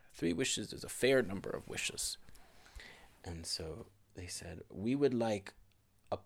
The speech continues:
pile of gold coins so that they, we will never have to worry about money again." And again he whistled,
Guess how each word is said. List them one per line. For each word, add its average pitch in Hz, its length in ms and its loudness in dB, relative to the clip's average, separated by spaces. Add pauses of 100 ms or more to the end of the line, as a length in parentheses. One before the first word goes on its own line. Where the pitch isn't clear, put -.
pile 143 500 2
of 107 300 -2
gold 107 480 8
coins 82 880 -2 (400)
so - 160 2
that 87 120 2
they, 92 120 2
we 95 240 0
will 95 160 2
never 101 500 6
have 104 220 -2
to 95 100 -4
worry 90 240 -4
about 87 320 -6
money 170 300 -6
again." 85 340 -8 (1200)
And 85 100 -4
again 90 260 2
he 90 140 0
whistled, 151 400 4